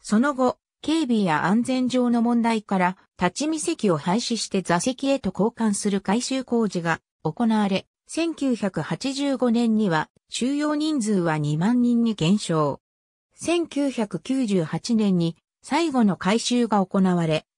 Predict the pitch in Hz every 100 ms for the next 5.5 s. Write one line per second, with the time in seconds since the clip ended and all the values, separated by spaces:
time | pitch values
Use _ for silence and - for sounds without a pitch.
0 | - 180 269 - 302 - 277 294 285 294
1 | 277 233 202 180 202 208 190 156 165 226
2 | 220 208 180 139 - 233 226 240 196 165
3 | 180 269 277 277 254 240 269 262 208 180
4 | 170 165 156 151 - _ - 170 233 254
5 | 233 - - 175